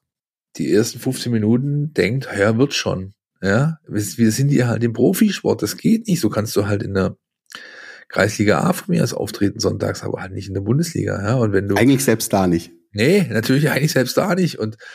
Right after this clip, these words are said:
Speaker 1: ich meine, neun Gegentore haben sie jetzt, glaub ich, neun oder zehn in den ersten fünfzehn Minuten in allen Pflichtspielen dieser Saison bisher. Ja, das ist mehr als die Hälfte aller Spiele. Also,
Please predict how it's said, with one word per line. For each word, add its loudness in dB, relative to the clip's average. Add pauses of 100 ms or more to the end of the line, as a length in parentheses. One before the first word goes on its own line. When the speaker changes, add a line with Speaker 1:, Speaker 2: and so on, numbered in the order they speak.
(140)
Speaker 1:
ich -20
meine, 0
neun 2
Gegentore 2
haben -4
sie 0
jetzt, 0
glaub 2
ich, -4
neun 4
oder 4
zehn 0
in -12
den -2
ersten 0
fünfzehn -4
Minuten -2
in -6
allen 2
Pflichtspielen 0
dieser 2
Saison 0 (260)
bisher. 0
Ja, 2
das -4
ist -6 (580)
mehr 2
als -2
die 2
Hälfte 0
aller 2
Spiele. -2 (1300)
Also, -4